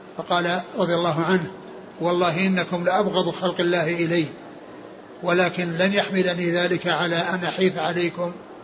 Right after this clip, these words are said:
وأن أجور فيكم." والحديث فيه كلام، ولكن هذا الحديث الذي في البخاري هو الواضح في الخرص، هذا هو الواضح في الخرص، لأن الرسول صلى الله عليه وسلم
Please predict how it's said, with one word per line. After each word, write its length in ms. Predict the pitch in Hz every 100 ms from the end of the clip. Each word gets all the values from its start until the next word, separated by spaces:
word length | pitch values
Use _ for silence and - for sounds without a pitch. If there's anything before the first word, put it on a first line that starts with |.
| - - -
وأن 300 | 175 175 175
أجور 440 | 170 160 180 165
فيكم." 500 | 147 170 180 180 175 - - - - - -
والحديث 480 | 285 - 185 208 -
فيه 200 | 240 196
كلام، 320 | 208 190 170 - - - - - - - - 180
ولكن 400 | 196 226 220 208
هذا 280 | 202 277 254
الحديث 380 | - 208 185
الذي 240 | 190 190 175
في 60 |
البخاري 420 | 175 170 190 220 254
هو 100 | 311
الواضح 340 | 311 269 196
في 60 | 190
الخرص، 360 | 180 175 - - - - - - - - - - - - - -
هذا 300 | - 170 185
هو 120 | 175
الواضح 340 | 220 240 233 165
في 60 |
الخرص، 360 | 190 180 196 - - - - - - - 151
لأن 260 | 160 165
الرسول 380 | 170 170 214 208
صلى 120 | 190
الله 120 | 160
عليه 120 | 190
وسلم 100 | 170